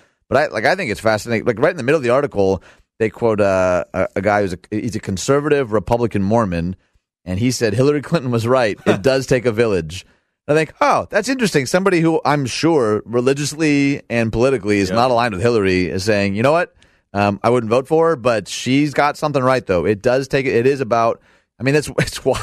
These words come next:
Speaker 1: our church is called community. Like, we
Speaker 2: Yes.
Speaker 1: believe so fully that, um,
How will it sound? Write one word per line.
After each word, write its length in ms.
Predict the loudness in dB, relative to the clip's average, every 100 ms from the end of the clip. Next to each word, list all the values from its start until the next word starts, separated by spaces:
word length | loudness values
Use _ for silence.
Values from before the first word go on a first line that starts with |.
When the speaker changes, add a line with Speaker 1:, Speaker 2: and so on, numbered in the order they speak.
| 0
Speaker 1:
our 240 | 2 2
church 260 | 0 -2 -2
is 100 | -2
called 320 | 0 0 -2
community. 460 | -2 0 2 0 -2
Like, 120 | -2
we 60 | 0
Speaker 2:
Yes. 100 | 0
Speaker 1:
believe 280 | 2 0 0
so 220 | -2 0
fully 460 | 0 0 2 2 2
that, 260 | 0 0 -4 -14 _ _
um, 340 | -6 -4 -6